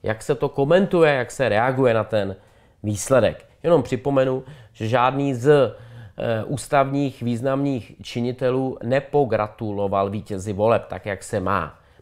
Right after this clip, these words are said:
Měli bychom gratulovat vítězi voleb bez ohledu na to, jestli k němu máme nějaké sympatie nebo ne. Já jsem také pogratuloval Petrovi Pavlovi, když byl zvolen,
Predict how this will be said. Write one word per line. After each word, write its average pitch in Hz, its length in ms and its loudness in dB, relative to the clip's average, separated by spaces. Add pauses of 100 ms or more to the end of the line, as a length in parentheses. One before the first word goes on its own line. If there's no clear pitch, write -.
Měli 113 160 -2
bychom 110 280 -6
gratulovat 123 760 -2
vítězi 113 440 -6
voleb 117 260 -2
bez 117 300 -2
ohledu 127 320 2
na 110 100 0
to, 120 200 -2
jestli 113 380 -6 (140)
k - 60 -12
němu 110 320 -4 (320)
máme 120 260 4
nějaké 117 340 0
sympatie 107 680 -6
nebo 95 260 -6
ne. 90 320 -6
Já 95 80 -12
jsem 113 120 -10
také 104 240 -4
pogratuloval 98 680 -6
Petrovi 101 320 -8
Pavlovi, 101 360 -4
když 98 120 -8
byl 107 140 -4
zvolen, 98 400 -4